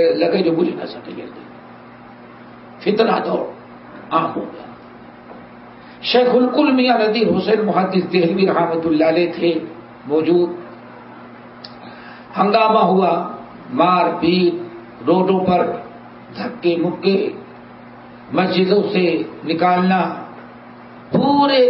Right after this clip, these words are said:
دلی اور قرب و جوار کے اندر ایک ہنگامہ کھڑا ہو گیا۔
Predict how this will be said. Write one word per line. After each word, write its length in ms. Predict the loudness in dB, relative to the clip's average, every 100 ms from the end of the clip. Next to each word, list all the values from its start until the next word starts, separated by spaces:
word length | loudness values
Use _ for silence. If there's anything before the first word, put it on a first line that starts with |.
| 2 -2
دلی 360 | -2 -2 0 2
اور 160 | 4 2 0
قرب 180 | 0 2
و 60 |
جوار 360 | 2 2 2 0 -2
کے 60 | -2
اندر 140 | -2
ایک 140 | -2 -4
ہنگامہ 380 | -4 0 0 -2 -8
کھڑا 180 | -8 -8
ہو 160 | -10 -18
گیا۔ 120 | -18